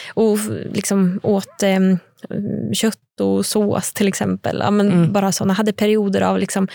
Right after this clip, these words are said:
Speaker 1: provade mig fram. Jag vet att jag köpte också något kostschema som var sådär, tyvärr har jag inte kvar det, men jag minns ju att det var så himla... Det var ju typ när man var, ja, men tjugo, tjugoett kanske där,
Speaker 2: Mm.
Speaker 1: ehm, efter studenten,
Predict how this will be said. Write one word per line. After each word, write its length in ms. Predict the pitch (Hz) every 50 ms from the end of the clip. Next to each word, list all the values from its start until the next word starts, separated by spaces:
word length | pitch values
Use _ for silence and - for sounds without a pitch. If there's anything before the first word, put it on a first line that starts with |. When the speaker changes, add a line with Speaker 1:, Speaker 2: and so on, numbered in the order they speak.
| - - - - - - _
Speaker 1:
provade 600 | - - - 247 226 214 196 196 208 220 208 214
mig 180 | 208 214 214 208
fram. 600 | 196 - - 262 254 240 - - 107 - 202 202 - - - - - - _
Jag 160 | - 180 -
vet 220 | 208 226 202 -
att 100 | 208 196
jag 100 | - 190
köpte 300 | - - 214 - - -
också 200 | 196 - - -
något 160 | 196 185 - -
kostschema 800 | - 214 - - - - - - - 220 214 208 202 196 190 185
som 180 | - - 190
var 120 | 185 185 180
sådär, 400 | - - 196 185 180 180 185 165 - - - - - - - - - - - - _ _ _ _ _ _ _ - - 208 214
tyvärr 300 | - - 226 240 240 233
har 80 | 226 214
jag 100 | 220 226
inte 140 | 208 196 202
kvar 380 | - - - - - - - -
det, 140 | - - -
men 140 | 104 - 220
jag 100 | 226 220
minns 460 | 220 220 220 202 185 175 - - -
ju 200 | 117 113 110 113
att 120 | 185 -
det 80 | - 202
var 240 | 190 190 190 196 190
så 140 | - -
himla... 720 | 196 - 214 202 185 185 180 185 180 180 175 180 180 180 175 - - - - -
Det 80 | 285 339
var 160 | 311 269 262
ju 60 | 349
typ 220 | 339 - - - -
när 80 | 185
man 160 | 185 185 165 -
var, 160 | 104 101 - -
ja, 60 | - 403 403
men 80 | 403 359
tjugo, 360 | - - 277 214 - - 196
tjugoett 360 | - - - - - - - -
kanske 320 | - 202 - 196 - -
där, 260 | - - - - 190 - - _ _ _ -
Speaker 2:
Mm. 120 | - 185 180
Speaker 1:
ehm, 220 | 185 190 185 190
efter 260 | - 208 - - - 190
studenten, 640 | - - 185 185 - 107 - - - 67 67 123